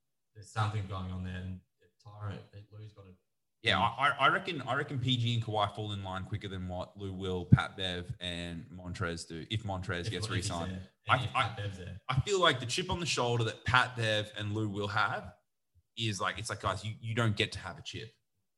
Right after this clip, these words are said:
Speaker 1: No.
Speaker 2: These, like, one of these two load manage their way to a chip.
Speaker 1: Yeah.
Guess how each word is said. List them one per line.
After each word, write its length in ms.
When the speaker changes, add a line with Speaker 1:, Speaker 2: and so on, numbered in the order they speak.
Speaker 1:
No. 60
Speaker 2:
These, 280
like, 240
one 120
of 120
these 260
two 260
load 220
manage 280
their 100
way 160
to 100
a 40
chip. 280
Speaker 1:
Yeah. 80